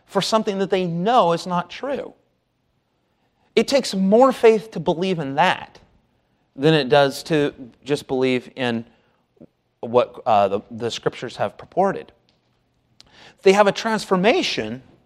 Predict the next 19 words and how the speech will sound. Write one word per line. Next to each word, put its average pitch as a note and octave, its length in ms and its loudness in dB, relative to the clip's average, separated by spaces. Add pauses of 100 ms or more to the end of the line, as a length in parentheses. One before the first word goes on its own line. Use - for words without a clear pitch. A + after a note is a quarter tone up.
(920)
that F#3 160 4
endures F3+ 640 2
to - 140 -16
the G3+ 180 -4
end, E4 260 -2 (1000)
to F#3 100 0
their G3+ 140 4
martyrdoms. G3 840 0 (180)
And A#3 140 -2
then F#4 60 2
you A#3 60 4
have B2+ 120 -4
John, C#3+ 600 0 (280)
you E3+ 140 0
know, F3 80 2
who F3 100 4
outlives D#3+ 440 0
them C#3+ 160 -2
all, D3 600 2